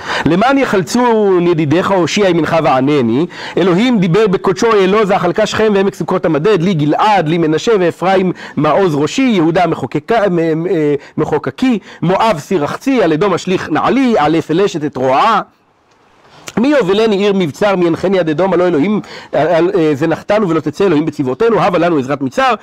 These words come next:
ושב תשועת אדוני, אה, אדם באלוהים", השם ישמור מה כמעט קרה כאן, "באלוהים נעשה חיל, והוא יבוס צרינו." הרצף הזה של הטקסטים, תסתכלו מה קורה במזמור סמך. "למען יחלצו נדידיך, הושיענך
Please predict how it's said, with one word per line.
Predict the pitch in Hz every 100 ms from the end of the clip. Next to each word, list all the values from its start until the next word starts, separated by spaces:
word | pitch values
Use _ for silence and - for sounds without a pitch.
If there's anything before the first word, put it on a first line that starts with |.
| - -
ושב | 120 220 214
תשועת | 156 - 127 175 - -
אדוני, | 120 139
אה, | 202 196 185 160 151
אדם | 147 185 185 - -
באלוהים", | 143 156 135 220 214 196 -
השם | 127 - - 120
ישמור | - 120
מה | 107
כמעט | 98 110 98
קרה | 110 104
כאן, | 151 131 113
"באלוהים | 117 123 175
נעשה | 135 -
חיל, | 120 151 139 113 -
והוא | 107 160 139 - -
יבוס | 120 123 -
צרינו." | 127 151 131 90 _ _ _ _ _ _ -
הרצף | - 170 208 165
הזה | 156 165
של | 151
הטקסטים, | 135 - - - 160 233 - _ - - -
תסתכלו | 147 165 196
מה |
קורה | 170 160 165
במזמור | 139 131 139 135 139 120
סמך. | - 85 156 - _ - - -
"למען | 202 269
יחלצו | 254 208 185
נדידיך, | 233 196 151 180 185
הושיענך | 147 165